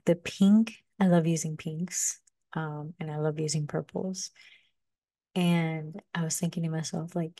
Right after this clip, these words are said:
you know, this pink, this white, the gold, it, to me, it reflects, like, this, this purpose, this,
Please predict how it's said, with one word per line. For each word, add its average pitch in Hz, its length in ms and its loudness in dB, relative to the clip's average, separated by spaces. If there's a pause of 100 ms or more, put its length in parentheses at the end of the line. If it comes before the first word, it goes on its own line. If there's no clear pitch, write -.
you 180 160 -2
know, 165 340 -2 (120)
this 180 240 -2
pink, 175 640 0 (520)
this - 280 -2
white, 160 360 -2 (200)
the 160 80 -2
gold, 160 600 0 (600)
it, 175 220 4 (840)
to - 120 2
me, 180 260 8
it - 100 -2
reflects, - 1000 -4 (320)
like, 156 200 -4 (160)
this, - 600 -4 (400)
this 165 240 -2
purpose, - 680 -4
this, - 420 -6